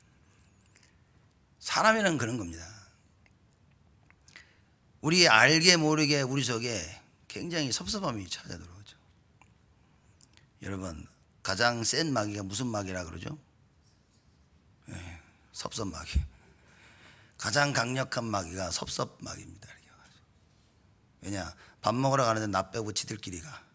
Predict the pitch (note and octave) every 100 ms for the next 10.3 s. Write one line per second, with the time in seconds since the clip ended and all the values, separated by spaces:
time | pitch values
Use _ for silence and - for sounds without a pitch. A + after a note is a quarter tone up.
0 | _ _ _ _ _ - _ - C3+ -
1 | E3+ F3+ F3 - A2 G#2 A2 C#3 A#2 G#2
2 | F2+ A2 A#2+ G#2 F#2 F#2 - - _ _
3 | _ _ _ _ _ _ _ _ - -
4 | - _ - - - - - - - -
5 | - - F#3 D#3 B2 C3 E3 E3 D3+ C3
6 | A#2+ A2 A#2 - A2 F#2+ - - - _
7 | _ _ _ _ _ _ _ _ - -
8 | G2 G2+ F#2+ C3+ C3+ C#3 A2 D#2+ D#2+ E2
9 | - - - - - - _ _ _ _
10 | _ -